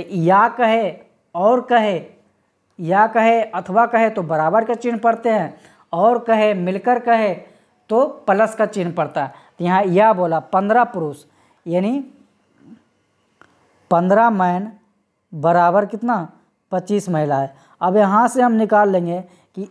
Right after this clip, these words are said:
एक आदमी बराबर कितना महिला हो जाएगा, तब पाँच तिया पन्द्रह, तीन एम बराबर पच पचे पच्चीस,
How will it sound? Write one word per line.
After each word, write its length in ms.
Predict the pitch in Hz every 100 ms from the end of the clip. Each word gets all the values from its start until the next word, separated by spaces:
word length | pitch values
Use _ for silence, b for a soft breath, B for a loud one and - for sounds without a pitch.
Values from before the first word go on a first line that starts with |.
| -
एक 280 | 214 254 247
आदमी 340 | 220 202 214
बराबर 420 | 196 180 170 196 220 b b _
कितना 260 | 226 226 220
महिला 320 | 185 170 160
हो 120 | 147
जाएगा, 320 | 139 139 139 131 b b -
तब 160 | 180 -
पाँच 260 | 185 220 226
तिया 260 | 226 226
पन्द्रह, 380 | 226 214 202 170
तीन 420 | 156 - 208 233
एम 280 | 220 165 156 156 b b -
बराबर 340 | 170 185 214
पच 220 | 208 214 208
पचे 260 | 208 208
पच्चीस, 440 | 202 180 170 156